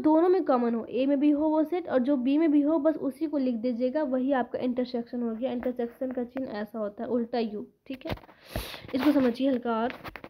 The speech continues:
देखिए एक set ए है, वही हम लोगों ने ऊपर वाला example लिया है वन, टू, थ्री और एक set B है टू, फ़ोर, सिक्स, ठीक है। अब जो,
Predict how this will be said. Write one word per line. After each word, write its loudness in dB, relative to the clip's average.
देखिए -2
एक -2
set 4
ए 4
है, 0
वही 4
हम 4
लोगों 4
ने 4
ऊपर 0
वाला 4
example 0
लिया 0
है 0
वन, -2
टू, -8
थ्री -6
और -2
एक 2
set 0
B -2
है 4
टू, -4
फ़ोर, -6
सिक्स, -16
ठीक -10
है। -10
अब 4
जो, -2